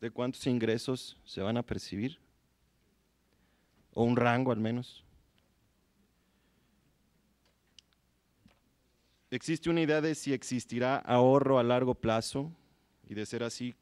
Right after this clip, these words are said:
¿cuándo se esperará que exista este ahorro que resulte en beneficio de los mexicanos? Yo sé que para estimar el ingreso, pues, hay muchas variables. Por poner una,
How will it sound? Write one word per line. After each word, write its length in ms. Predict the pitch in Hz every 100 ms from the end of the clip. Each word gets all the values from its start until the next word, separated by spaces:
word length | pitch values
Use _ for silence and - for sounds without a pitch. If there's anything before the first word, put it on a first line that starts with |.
| _ _ _
¿cuándo 320 | 117 120 123
se 120 | -
esperará 420 | 107 - 101 101 107
que 80 |
exista 380 | 107 - 107 -
este 200 | 110 -
ahorro 360 | 107 101 113 135 _ _ _ _ _ -
que 100 | 101
resulte 380 | 98 - 107
en 80 | 110
beneficio 720 | 107 98 107 101 107 101 95 _ _ _ _ _ _
de 180 | - 101
los 540 | 98 95 90 - -
mexicanos? 760 | - 95 92 - 107 110 135 - _ _ _ _ _ _ _ _ _ _ _ _ _ _ _ -
Yo 120 | 135
sé 160 | 170
que 100 | 151
para 200 | - 131
estimar 320 | 120 - 123 135
el 100 | 135
ingreso, 400 | 131 127 - 131
pues, 240 | - 101
hay 100 | 104
muchas 320 | 110 110 113
variables. 680 | 110 117 127 107 113 - - _ _ _ - - _ _ _ _ _ _ _ _ _ _ _ _ _ _ _ _ _ _
Por 180 | - 95
poner 260 | - 101 107
una, 340 | 107 104 92